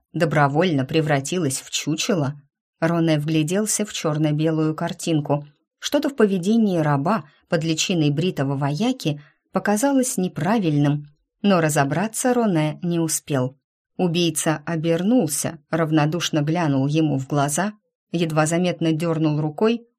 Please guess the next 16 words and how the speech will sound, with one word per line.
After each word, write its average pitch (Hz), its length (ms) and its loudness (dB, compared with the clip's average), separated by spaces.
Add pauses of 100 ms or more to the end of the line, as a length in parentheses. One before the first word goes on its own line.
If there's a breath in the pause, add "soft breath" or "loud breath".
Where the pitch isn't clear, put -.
(140)
что-то 240 340 2
блеснуло, 160 640 0 (460)
и 185 80 2
Роне 202 240 4
непроизвольно 196 720 0
отшатнулся 208 880 -2
от 147 120 -6
погасшего 156 560 -2
зеркала, 151 720 -2 (200)
выругался — 156 840 0 (560)
и, 180 100 0
призвав 160 500 0
бумагу 185 500 0
и 196 140 -6
самопишущее 156 960 -2
перо, 156 380 0